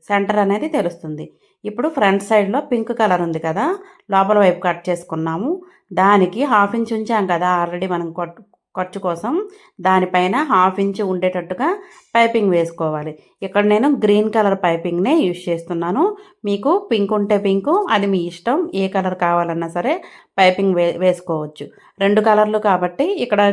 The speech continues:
గ్రీన్ లోపల ఉంది కాబట్టి నేను గ్రీనే ప్రిఫర్ చేశాను. ఈ విధంగా పైపింగ్‌ని చూసుకుంటూ నెమ్మదిగా స్టిచ్ వేసుకోవాలి. ఇక్కడ ఇన్విజిబుల్ పైపింగ్ కూడా వేసుకోవచ్చు, అది మీ ఇష్టం.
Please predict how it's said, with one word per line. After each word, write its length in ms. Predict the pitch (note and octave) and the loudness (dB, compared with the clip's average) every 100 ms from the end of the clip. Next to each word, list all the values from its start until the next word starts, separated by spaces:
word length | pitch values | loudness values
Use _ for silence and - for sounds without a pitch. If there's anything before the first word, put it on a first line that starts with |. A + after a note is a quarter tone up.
| G3+ | 0
గ్రీన్ 320 | G3+ G#3 G#3+ | 0 0 2
లోపల 320 | G3 F3+ F#3+ | 2 2 0
ఉంది 180 | F#3 F3 | -2 -2
కాబట్టి 320 | E3+ E3 E3+ D#4+ | -2 -2 -2 0
నేను 200 | D#4+ G3 | 2 0
గ్రీనే 300 | F#3 F#3+ G3 | 0 0 0
ప్రిఫర్ 340 | F#3+ D#3 D#3 | 0 -2 -4
చేశాను. 460 | E3 D#3 D#3 F3 D#4+ G#4+ - - _ | -6 -6 -4 -2 -2 -2 -8 -20 _
ఈ 100 | G3+ G#3+ | -2 0
విధంగా 340 | G#3 A3 C4+ C4 | 2 2 2 4
పైపింగ్‌ని 540 | F#3+ F#3+ A3 A3 D#4+ | 2 2 -2 0 0
చూసుకుంటూ 560 | E4 G#3 G#3 A3 G#3+ C4 | 0 -4 -4 -6 -2 0
నెమ్మదిగా 540 | C#4 F3+ F#3 F#3+ A#3 F#4 G#4 - _ | 0 0 -2 -2 -2 -2 -6 -18 _
స్టిచ్ 340 | - C4+ B3+ | -4 -4 -2
వేసుకోవాలి. 600 | F#3+ F3+ F3+ E3 D3+ D#3 - _ - | -2 -2 -4 -4 -4 -6 -12 _ -8
ఇక్కడ 200 | F3+ G3+ | -2 2
ఇన్విజిబుల్ 520 | G#3 F#3+ G#3 A3+ A#3+ A#3+ | 2 2 2 2 4 4
పైపింగ్ 400 | A3 G3+ G#3 G3+ | 4 2 0 0
కూడా 220 | G3+ A3 | 2 2
వేసుకోవచ్చు, 680 | G3+ F3 - F#3 F3 E3+ D4 D#4+ | 2 2 0 -2 -2 -2 -4 -2
అది 180 | A#3 F#3+ | -2 0
మీ 140 | F3+ E3 | 0 -2
ఇష్టం. 320 | E3 - | -4 -8